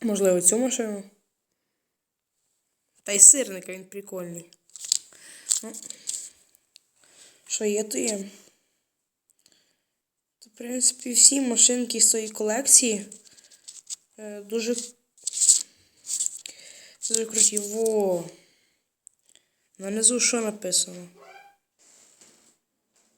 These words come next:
Не хоче камера фокусуватись ніяк.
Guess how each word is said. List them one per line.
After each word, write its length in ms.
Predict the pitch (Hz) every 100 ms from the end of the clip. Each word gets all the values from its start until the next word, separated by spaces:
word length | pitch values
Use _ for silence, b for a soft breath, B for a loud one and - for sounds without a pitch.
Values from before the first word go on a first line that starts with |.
| _ _ _ _ _ _ _ _ _ _ _ _ _ _ _ _
Не 160 | 202 202
хоче 360 | 202 208 202
камера 360 | 196 196 190 185
фокусуватись 840 | - 202 220 - 269 285 285 -
ніяк. 420 | 220 202 196 -